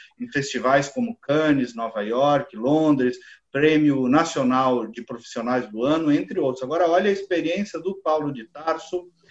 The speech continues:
é, do nosso convidado em política. Eu faço questão de ler, Paulo. Iniciou sua carreira, eu peguei ali no campo o teu currículo. Iniciou sua carreira como profissional de comunicação, coordenando a campanha de Franco Montoro no estado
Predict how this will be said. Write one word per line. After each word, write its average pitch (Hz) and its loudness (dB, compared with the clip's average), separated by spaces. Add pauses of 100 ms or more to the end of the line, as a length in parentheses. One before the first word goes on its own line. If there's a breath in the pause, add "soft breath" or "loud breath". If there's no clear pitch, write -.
(260 soft breath)
é, 117 -2
do 120 -2
nosso 147 2
convidado 143 2
em 175 -6
política. 196 2 (280 loud breath)
Eu 123 -12
faço - 2
questão 156 -2
de 165 -2
ler, 151 6
Paulo. 131 4 (240 loud breath)
Iniciou 139 2
sua 175 4
carreira, 147 2
eu - -10
peguei 151 2
ali 151 2
no 196 -2
campo - -4
o - -10
teu 139 -2
currículo. 123 -2 (320 soft breath)
Iniciou 139 2
sua 170 2
carreira 147 2
como 160 -4
profissional 147 0
de 143 -4
comunicação, 147 -2 (300 soft breath)
coordenando 165 6
a 170 4
campanha 147 2
de 131 -4
Franco 170 -4
Montoro 160 -2
no 147 0
estado 143 0